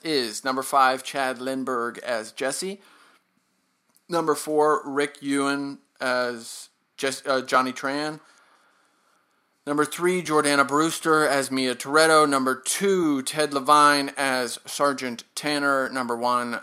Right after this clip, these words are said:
Vin Diesel as Dom Toretto.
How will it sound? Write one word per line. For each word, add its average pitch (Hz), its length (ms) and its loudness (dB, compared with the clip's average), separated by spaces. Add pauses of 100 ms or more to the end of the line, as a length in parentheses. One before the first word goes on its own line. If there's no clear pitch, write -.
(100)
Vin 117 300 -8
Diesel 107 420 -8
as 107 380 -8 (100)
Dom 107 460 -6
Toretto. 113 680 -12